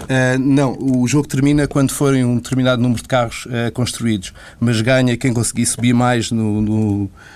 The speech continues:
eh, na escala da empresa, ou seja, quem conseguir chegar mais alto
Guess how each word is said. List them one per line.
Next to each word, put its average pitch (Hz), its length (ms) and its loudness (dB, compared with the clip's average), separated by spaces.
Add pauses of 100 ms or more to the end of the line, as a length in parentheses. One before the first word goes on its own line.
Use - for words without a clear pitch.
(140)
eh, 104 460 0 (500)
na 107 220 0
escala 113 340 0
da 107 80 0
empresa, 104 480 0
ou 92 100 -4
seja, 92 320 -2
quem 101 200 -2
conseguir 104 400 -2
chegar 107 200 -2
mais 101 220 0
alto 95 220 -2